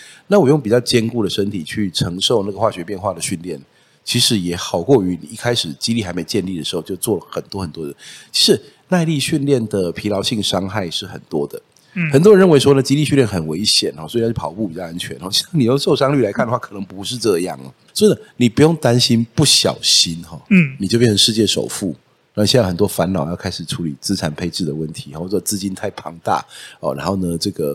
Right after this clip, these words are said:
Speaker 1: 被国家监管了什么，你不用想那些。如果不小心做了肌力训练，变太壮，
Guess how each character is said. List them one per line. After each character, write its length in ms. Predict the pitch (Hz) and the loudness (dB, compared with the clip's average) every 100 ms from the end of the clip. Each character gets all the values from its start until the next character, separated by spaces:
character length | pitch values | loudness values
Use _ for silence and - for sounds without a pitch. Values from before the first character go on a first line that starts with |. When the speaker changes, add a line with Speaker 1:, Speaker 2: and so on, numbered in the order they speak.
| - | 0
Speaker 1:
被 140 | 107 | 0
国 180 | - 82 | 2 0
家 160 | 95 87 | 0 -6
监 260 | - 90 | -4 -4
管 200 | 87 64 | -4 -8
了 60 | 64 | -10
什 120 | 76 | -10
么， 100 | 95 - - - | -10 -12 -18 -10
你 100 | 156 | -4
不 140 | 156 | 2
用 60 | 240 | 4
想 180 | 170 170 | 4 4
那 80 | |
些。 160 | 165 156 - - - | 4 2 -2 -20 0
如 100 | 170 | 4
果 80 | 214 | 4
不 100 | 202 | 4
小 140 | 175 | 2
心 160 | 120 151 | 2 4
做 140 | 170 | 4
了 40 | 131 | 4
肌 120 | 127 | 0
力 80 | 139 | 2
训 160 | 135 | 2
练， 120 | 135 110 | 4 4
变 120 | 147 | 2
太 200 | - 117 | 2 -2
壮， 360 | - 131 95 | 2 2 2